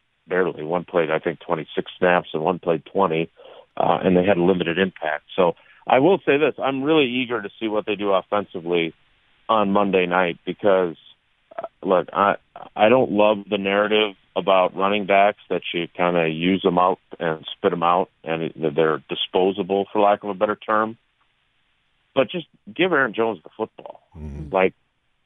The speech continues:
Speaker 1: I'm not, I'm not saying that callously, but, like, he is your most consistently good, explosive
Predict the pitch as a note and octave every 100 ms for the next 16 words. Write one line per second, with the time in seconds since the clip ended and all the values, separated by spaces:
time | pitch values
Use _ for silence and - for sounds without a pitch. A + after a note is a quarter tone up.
0 | _ - A2+ B2+ - - G#2+ A#2+ A2+ -
1 | _ - A#2 A2 G#2 - - A2 B2 G#2
2 | - F2+ F2 F#2 F#2 G2 G2 - C#3 C#3+
3 | A#2 G#2+ F#2+ F2 F2+ F#2+ G#2 - - -
4 | - - - _ - G#2 - - D3 -
5 | D#3 D3 C3 C3 A#2+ G#2 G2 G#2 B2+ G#2
6 | F#2 G2 F#2+ _ - - - _ A#2 A#2+
7 | - G2 G2 F#2+